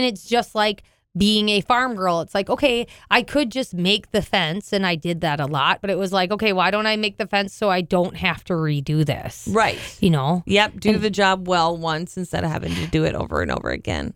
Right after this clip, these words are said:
Speaker 1: Exactly. And so
Speaker 2: Mm-hmm.
Speaker 1: that's kind of been my motto in real estate is, A, work hard,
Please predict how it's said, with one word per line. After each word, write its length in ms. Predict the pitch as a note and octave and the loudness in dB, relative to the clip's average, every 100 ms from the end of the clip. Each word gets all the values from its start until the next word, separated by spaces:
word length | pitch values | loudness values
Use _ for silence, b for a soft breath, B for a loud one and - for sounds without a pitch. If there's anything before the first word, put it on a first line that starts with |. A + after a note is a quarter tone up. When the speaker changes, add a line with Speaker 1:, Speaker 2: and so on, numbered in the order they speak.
| - | 0
Speaker 1:
Exactly. 840 | B3 B3 A3+ A3 D4+ - - D3 | 2 2 0 -4 -6 -6 -8 0
And 120 | D#3+ C#4 | 4 4
so 120 | C#4+ | 4
Speaker 2:
Mm-hmm. 80 | A3 | 4
Speaker 1:
that's 180 | A3+ - | 2 0
kind 300 | - A#3 B3+ | -2 0 0
of 80 | |
been 180 | A3+ A#3+ | 0 0
my 160 | A#3+ A#3 | 2 0
motto 640 | G#3+ A3 B3+ G3 F#3 F#3+ | 2 2 2 4 2 0
in 160 | F3 G#3 | -2 -2
real 160 | A3+ | -2
estate 340 | D#4 - D#3+ D#3+ | -2 -4 -4 2
is, 220 | F3 D#3+ G#3+ | 0 0 0
A, 240 | G3 A3 | 2 2
work 260 | G#3 A#3 - | 2 0 2
hard, 540 | G3+ D3 F3 B3 D#4 | 0 0 -2 -4 -6